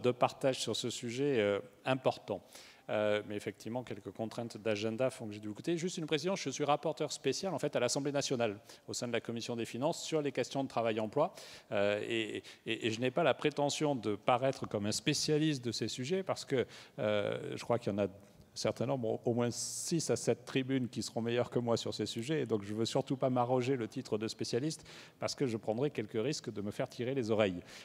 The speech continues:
euh, ce que je ne voudrais pas. Et puis, comme tous les élus, les politiques, je suis un généraliste qui est amené à se spécialiser sur un certain nombre de sujets. Euh, j'ai beaucoup travaillé, euh, sous cette mandature sur la question de l'épargne salariale. Je suis vice-président du copiesas, qui est l'instance qui s'occupe de l'épargne salariale, qui est présidée par le Premier ministre, mais généralement, c'est plutôt le vice-président qui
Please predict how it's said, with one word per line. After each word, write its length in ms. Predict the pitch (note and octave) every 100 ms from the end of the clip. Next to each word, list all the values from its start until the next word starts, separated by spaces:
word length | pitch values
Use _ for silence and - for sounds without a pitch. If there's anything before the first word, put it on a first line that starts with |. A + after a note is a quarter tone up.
| -
euh, 140 | G#2+ G#2+
ce 100 | -
que 140 | B2+
je 100 | A#2
ne 120 | C3
voudrais 260 | C3 C#3 B2+
pas. 320 | B2 G2 - -
Et 20 |
puis, 160 | A2+ C#3
comme 220 | C#3+ D3
tous 160 | D#3
les 400 | C#3+ A#2+ A2 G#2+
élus, 260 | A#2 A#2 A3+
les 80 | D#3
politiques, 380 | A2+ G#2+ F3+ G#3
je 100 | A2+
suis 160 | -
un 100 | C3
généraliste 760 | B2+ C3+ C#3 A#2+ B2 G3+ - -
qui 80 | -
est 160 | -
amené 340 | C#3+ C#3+ E3 G3+
à 60 |
se 160 | F3+ B2+
spécialiser 600 | - B2 - A#2+ A#2+ C#3
sur 180 | - G#2+
un 60 | G#2
certain 300 | - - B2
nombre 100 | A#2
de 80 |
sujets. 340 | A2 G#2+ G#2+ F#3 - - - -
Euh, 80 | A2+
j'ai 200 | G#2+ B2
beaucoup 260 | C#3 C3+
travaillé, 600 | D#3 C3 B2 B2+ C3+ C#3+
euh, 80 | A2+
sous 120 | G#2+ G#2+
cette 200 | A#2+ A#2
mandature 580 | A#2+ A#2 - C#3+ F#3
sur 220 | - - A2
la 100 | G#2+
question 260 | A2 -
de 60 | C#3
l'épargne 320 | A#2 C3 C#3
salariale. 520 | C3 B2 A2 G2+ A#2+
Je 120 | D3+ A2
suis 140 | -
vice-président 440 | G2+ G#2 - A2
du 100 | A#2+
copiesas, 580 | - A2 - A2+ A2+ A#2
qui 100 | -
est 20 | G2
l'instance 340 | G#2 - A2+
qui 80 | -
s'occupe 260 | G2+ A#2+
de 80 | G#2+
l'épargne 280 | G2+ G2+ G#2
salariale, 420 | - G2+ A2+ E3
qui 80 | D#3
est 40 |
présidée 420 | G#2 A2 G#2+ A2 B2+
par 100 | G#2
le 60 |
Premier 240 | - G#2+ G#2+
ministre, 320 | A#2+ D#3+ -
mais 80 | G2+
généralement, 480 | F#2+ G#2 F#2+ G#2+ C3
c'est 160 | -
plutôt 240 | - G#2+ A#2
le 60 |
vice-président 480 | G#2 G#2 G#2 G2+ A#2+
qui 320 | - F#2+ F2